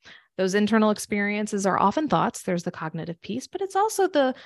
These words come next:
feelings, the emotions, the sensations, all of that. And so when we develop ways to respond to and relate to those internal experiences so that we can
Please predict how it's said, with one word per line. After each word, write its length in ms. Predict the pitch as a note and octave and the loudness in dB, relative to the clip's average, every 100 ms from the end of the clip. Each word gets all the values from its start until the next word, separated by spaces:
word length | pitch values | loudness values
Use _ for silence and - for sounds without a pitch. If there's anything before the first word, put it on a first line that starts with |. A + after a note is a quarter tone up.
| - | -20
feelings, 680 | - A3+ G#3+ A#3 B3+ D#4 D#4+ | -2 2 2 2 -2 -4 -4
the 140 | G3 | -2
emotions, 640 | E3+ E3 G#3 - B3 C4 | 0 0 -2 -2 -2 -2
the 100 | F3 | -6
sensations, 1080 | - D3+ D3 F3+ G#3 A3 G#3+ G#3 G#3+ G#3 - - _ _ | -8 -8 -6 -4 -4 -2 -2 -2 -2 -6 -16 -20 _ _
all 260 | G#3+ B3+ B3+ | -2 2 2
of 120 | E3+ | 0
that. 260 | - A#2 - - - - - | -4 -10 -12 -18 -20 -14 -2
And 180 | A#3+ A#3 | 0 2
so 340 | - C4+ C4 | 2 2 2
when 460 | - G#3+ B3+ C#4 F#4 | -2 2 2 2 0
we 160 | G4+ | 0
develop 580 | F#4 A3+ F#3+ F#3+ F3+ - | 2 0 2 2 0 -2
ways 460 | F3+ F3+ F3+ F#3 - | -2 0 0 -2 -4
to 500 | - G3 F3+ E3+ F3 _ - | -6 -2 0 -2 -4 _ -6
respond 540 | F#3+ - - F3+ G3 G#3+ | -4 -4 -2 0 0 0
to 200 | B3+ A#3+ | 0 0
and 140 | F3 | 0
relate 380 | E3 D#3+ D#3+ - | -4 -4 -6 -6
to 200 | - C#4+ | -8 -6
those 220 | C#4+ D4+ | -4 -4
internal 440 | C4+ D4 C#4+ C#4+ | -6 -6 -8 -8
experiences 920 | C#4+ - - C4+ C4+ D4+ C#4 D4+ D#4+ - - - - | -10 -12 -10 -8 -6 -8 -6 -6 -6 -8 -18 -20 -8
so 140 | - | -2
that 160 | A#3 G#3+ | 0 0
we 100 | G3+ | -2
can 380 | G#3 G3 F#3 | -2 0 -2